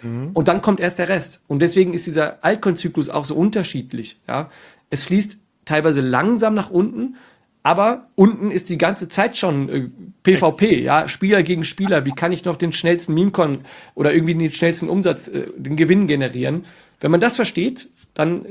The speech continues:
Speaker 2: kann's auch mit Altcoins funktionieren, aber es ist sehr, sehr viel schwieriger geworden.
Speaker 1: Das heißt also, diese Aufteilung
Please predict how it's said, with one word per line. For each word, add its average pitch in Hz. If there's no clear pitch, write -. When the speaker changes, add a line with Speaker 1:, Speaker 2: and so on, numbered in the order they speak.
Speaker 2:
kann's 185
auch 175
mit 165
Altcoins 170
funktionieren, 170
aber 143
es 139
ist 170
sehr, 160
sehr 151
viel 156
schwieriger 139
geworden. -
Speaker 1:
Das -
heißt 139
also, 143
diese 135
Aufteilung 147